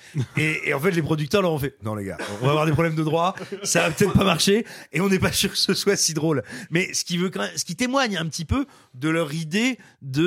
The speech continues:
Speaker 2: euh, tiens, il faut vraiment prendre une forme existante et la retravailler, et il suffit de la décaler un tout petit peu. Un tout petit peu pour que ça devienne fou. Euh, y a, ça annonce presque Petit Quinquin, finalement. Et, euh,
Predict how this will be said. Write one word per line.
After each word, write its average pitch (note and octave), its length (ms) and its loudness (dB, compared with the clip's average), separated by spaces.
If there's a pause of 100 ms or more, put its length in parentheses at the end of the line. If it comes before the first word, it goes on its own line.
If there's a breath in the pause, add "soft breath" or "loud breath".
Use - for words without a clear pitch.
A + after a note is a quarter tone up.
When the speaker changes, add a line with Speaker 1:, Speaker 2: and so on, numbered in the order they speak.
(140)
Speaker 2:
euh, C#3 280 2
tiens, G#3 160 -2
il E3+ 100 -2
faut D#3+ 120 -4
vraiment G3+ 240 -2
prendre G3 240 0
une E3+ 80 -2
forme D#3+ 180 -2
existante D3+ 480 -4
et F#3 40 -2
la C3+ 100 -2
retravailler, E3 520 -2 (240 loud breath)
et E3+ 80 -2
il D#3+ 60 2
suffit F#3 240 -2
de G#3+ 80 -4
la G3 80 0
décaler G3+ 400 0
un F#3 140 -2 (280)
tout F#4 140 4
petit - 260 -4
peu. F3+ 220 0 (380 soft breath)
Un G#3 120 -2 (200)
tout F#4 120 -2
petit A3+ 240 -4
peu B3 180 0
pour G#3 120 -6
que - 40 -4
ça G3 140 2
devienne F3 260 -2
fou. - 220 -8 (280 loud breath)
Euh, C3+ 220 0
y C#3 80 2
a, C#3 460 -4
ça C3 340 -10
annonce C3+ 220 -12
presque F3+ 280 -4
Petit C3+ 280 -10
Quinquin, D3 320 -8
finalement. B2+ 340 -8 (320 loud breath)
Et, D3+ 260 2
euh, D3 140 0